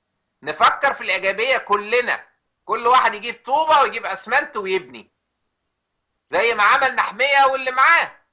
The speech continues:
نفكر إزاي نخلي البودي ده ثابت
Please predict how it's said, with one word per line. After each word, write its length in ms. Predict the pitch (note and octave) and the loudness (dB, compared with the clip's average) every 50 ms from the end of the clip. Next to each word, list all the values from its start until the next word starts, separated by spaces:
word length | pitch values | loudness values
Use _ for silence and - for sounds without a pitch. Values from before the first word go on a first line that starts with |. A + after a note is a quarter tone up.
| _ _ _ _ _ _ _ _ _ _ _ _ _ _ _ _ _ _ _ _ _ _ _ _ _ _ _ _ _ _ _ _ _ _ _ | _ _ _ _ _ _ _ _ _ _ _ _ _ _ _ _ _ _ _ _ _ _ _ _ _ _ _ _ _ _ _ _ _ _ _
نفكر 640 | - C#3+ - A#3+ C#4 - - - D4+ D#4 C#4+ B3+ B3 | -14 -8 0 2 2 2 2 2 2 2 2 2 -2
إزاي 680 | F#3+ E3+ - A3 B3+ C#4+ D4+ D4+ D#4+ D#4 - - _ - | -6 -6 -2 2 4 4 4 2 0 -4 -10 -16 _ -12
نخلي 680 | E3+ F3 - - A#3 C#4 D4+ D4+ D4 D4 C#4+ C#4 A3 | -12 -10 -2 2 2 2 2 2 -4 -4 -6 -4 -8
البودي 420 | A3 G#3 G3 A3+ C4+ C4+ C4+ C4 A#3+ | -10 -2 0 2 2 2 0 -6 -4
ده 380 | G#3+ A#3+ B3+ C#4 C4 B3+ - - | 0 2 4 4 2 0 -4 -14
ثابت 720 | - - - G#3 A3+ A#3+ B3+ B3 C#4+ D4+ D4+ D4 - - | -14 -4 0 2 2 2 2 0 -2 -4 -4 -8 -20 -20